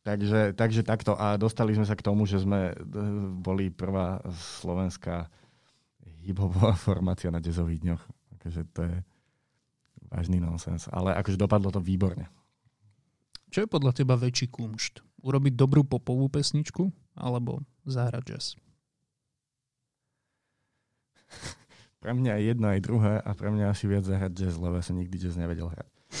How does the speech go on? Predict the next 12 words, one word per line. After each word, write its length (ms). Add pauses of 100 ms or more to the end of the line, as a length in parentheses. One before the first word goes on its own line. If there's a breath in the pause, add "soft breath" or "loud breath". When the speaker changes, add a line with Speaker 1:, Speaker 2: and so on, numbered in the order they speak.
Speaker 2:
<laughs> 340
Speaker 1:
Takže 280 (840 loud breath)
Speaker 2:
Dobre, 240
nehovoríme 420
teraz 280
o 60
tom, 120
čo 140
je 80
tvoj 160
sen, 340
hej? 160